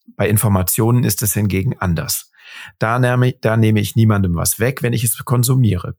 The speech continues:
Bitcoin ist da sehr schwierig zu definieren." Ja, interessant. Die Folge, Jan Paul und ich haben sie gemacht, hat viel Diskussion auf Twitter angeregt. Wir haben uns entschlossen, einen zweiten Teil zu machen und Gäste einzuladen. Ich glaub, das ist echt ein spannendes Thema.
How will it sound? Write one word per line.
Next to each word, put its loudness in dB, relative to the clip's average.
Bitcoin -2
ist -6
da 0
sehr -2
schwierig -2
zu -4
definieren." -2
Ja, 0
interessant. 0
Die 0
Folge, 0
Jan -2
Paul 0
und 0
ich -2
haben 2
sie -2
gemacht, -2
hat -6
viel 0
Diskussion -2
auf -4
Twitter -2
angeregt. 0
Wir 2
haben 2
uns 2
entschlossen, 0
einen -2
zweiten -2
Teil -2
zu -2
machen 2
und -2
Gäste 0
einzuladen. 0
Ich -6
glaub, -4
das -2
ist -4
echt -6
ein 0
spannendes -2
Thema. 0